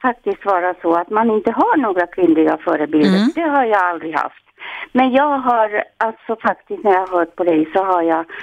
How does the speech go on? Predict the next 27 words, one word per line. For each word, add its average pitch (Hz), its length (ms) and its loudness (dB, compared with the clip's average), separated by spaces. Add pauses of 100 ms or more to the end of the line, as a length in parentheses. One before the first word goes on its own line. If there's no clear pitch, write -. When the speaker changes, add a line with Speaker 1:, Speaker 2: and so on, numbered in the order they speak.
(120)
Speaker 1:
upptäckt 180 460 -2
att 175 160 -2
jag 208 260 2
är 180 100 2
faktiskt 170 480 -4
en 180 200 4
kvinnlig 170 360 2
förebild 165 500 0
själv. 156 460 0 (600)
Speaker 2:
Bra 277 220 2
att 202 60 -4
du - 80 -4
säger 160 220 2
det. 190 100 2
Berätta 294 500 0
om 214 80 0
dig - 160 -2
Speaker 1:
Ja. 165 60 0
Speaker 2:
själv. 170 180 -2 (300)
Mm. 220 200 4
Speaker 1:
Och, - 120 -6
och 254 80 2
det 277 120 0
tycker 330 300 2
jag 254 320 4
så 262 60 -2
här 208 300 2